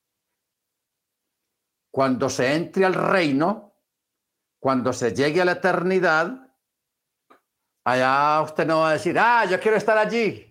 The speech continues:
Ah, no, me gusta allí". No, cada uno va a ser ubicado con su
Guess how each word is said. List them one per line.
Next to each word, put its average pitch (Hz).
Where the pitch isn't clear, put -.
Ah, 180
no, 226
me 208
gusta 190
allí". 202
No, 92
cada 143
uno 160
va 160
a 151
ser 165
ubicado 160
con 156
su 185